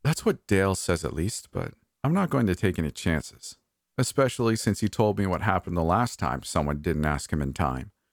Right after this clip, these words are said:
She leaned across the table we were sitting at and added in a lower tone, "The guy before me forgot one day. He was five minutes late, but that was already enough. During these five minutes,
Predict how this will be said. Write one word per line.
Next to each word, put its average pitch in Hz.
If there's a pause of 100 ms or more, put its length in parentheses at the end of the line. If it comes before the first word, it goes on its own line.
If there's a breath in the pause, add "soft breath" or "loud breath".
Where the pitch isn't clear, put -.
(760)
She -
leaned 123
across 110
the 85
table 90
we 82
were 78
sitting 92
at 62 (120)
and 92
added 76
in 78
a 76
lower 76
tone, 76 (800)
"The 92
guy 101
before 98
me 80 (100)
forgot 87
one 76
day. 60 (520)
He 87
was 80
five 87
minutes 85
late, 82 (580)
but 95
that 92
was 95
already 92
enough. 87 (800)
During 113
these 107
five 101
minutes, 95